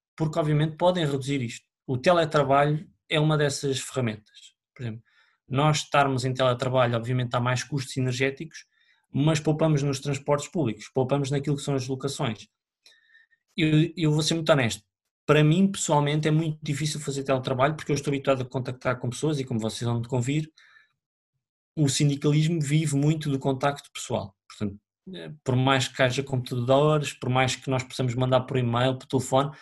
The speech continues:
as pessoas gostam de nos ver, eh, gostam de contactar connosco, gostam de saber o que é que nós pensamos e gostam de perceber, eh, realisticamente, cara a cara, se aquilo que lhes estamos a dizer é verdade ou não.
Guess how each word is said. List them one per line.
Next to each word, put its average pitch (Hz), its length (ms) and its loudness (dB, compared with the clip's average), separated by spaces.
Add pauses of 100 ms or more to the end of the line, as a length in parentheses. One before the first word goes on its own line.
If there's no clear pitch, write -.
(260)
as 123 80 -4
pessoas 151 220 0
gostam 147 260 2
de 147 60 4
nos 131 100 2
ver, 117 340 -2 (460)
eh, 147 80 -6
gostam 135 320 2
de 131 80 -2
contactar 131 480 0
connosco, 135 380 -2
gostam 143 240 -2
de 139 60 -6
saber 131 180 -4
o 131 40 -8
que 139 100 -2
é - 20 2
que 135 80 -10
nós 127 140 -2
pensamos 139 600 -2 (640)
e 151 80 -4
gostam 160 320 2
de 151 60 0
perceber, 156 680 0
eh, 139 260 2
realisticamente, 147 920 0
cara 131 260 4
a 131 40 0
cara, 139 540 0
se - 200 0
aquilo 151 260 0
que 147 80 -6
lhes 135 100 -6
estamos 135 320 -2
a 139 60 4
dizer 131 320 0
é 139 80 2
verdade 139 340 2
ou 139 60 0
não. 113 200 -4